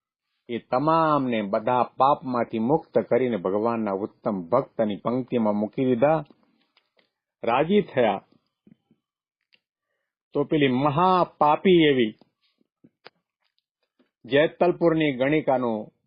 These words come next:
મુક્તાનંદ સ્વામી જેવું કલ્યાણ મહારાજે કર્યું. "જા, તારું મુક્તાનંદ સ્વામી જેવું કલ્યાણ."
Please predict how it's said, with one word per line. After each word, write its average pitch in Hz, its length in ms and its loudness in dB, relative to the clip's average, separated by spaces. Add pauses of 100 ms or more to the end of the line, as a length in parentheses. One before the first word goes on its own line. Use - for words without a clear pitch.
મુક્તાનંદ 135 600 -4
સ્વામી 127 340 -4
જેવું 104 200 0
કલ્યાણ 110 420 -2
મહારાજે 95 460 -4
કર્યું. 87 220 -8
"જા, 104 280 -4
તારું 95 300 -8
મુક્તાનંદ 107 460 -10
સ્વામી 110 280 -10
જેવું 104 200 -8
કલ્યાણ." 101 440 -8